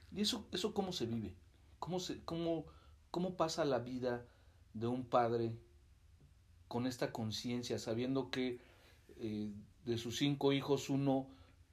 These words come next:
por cualquier circunstancia estuvo en la cárcel y, y ahora no logra materializar esta reinserción a la sociedad? C-, ¿cómo,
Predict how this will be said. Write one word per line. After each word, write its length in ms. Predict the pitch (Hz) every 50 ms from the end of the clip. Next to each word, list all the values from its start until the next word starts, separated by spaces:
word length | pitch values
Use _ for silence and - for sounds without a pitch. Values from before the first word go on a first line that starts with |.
| - - - - - -
por 180 | - 117 113
cualquier 320 | 113 120 113 113 131 147 139
circunstancia 580 | 147 131 - - 131 117 - - 143 147 135
estuvo 240 | 123 110 - 110 110
en 60 | 113
la 100 | 117 113
cárcel 560 | 120 147 156 160 151 143 - 170 175 180 180 - - - - - - - - - - - - -
y, 320 | 113 120 113 110 110 107 -
y 280 | 104 107 107 107 113 113
ahora 520 | 113 120 127 135 135 135 135 135 - - -
no 220 | 120 120 123 135 143
logra 720 | 143 143 135 139 147 156 139 131 123 117 117 117 117 113 98 85 90 - - 82 - - - - - - - - - - - - - - - - - - - - - - - -
materializar 840 | - 127 123 117 - - 120 113 117 117 120 117 117 - 131 143 143
esta 240 | 143 139 - 139 127
reinserción 840 | 123 120 117 110 - 120 107 - - - 135 131 123 123 123 - - - - - - - - -
a 80 | 110
la 140 | 110 107 107
sociedad? 440 | 104 - 107 95 - 113 107 107 107 - - - - - - - - - - - - - - - - -
C-, 80 | - - - -
¿cómo, 420 | - 180 185 190 196 185 170 156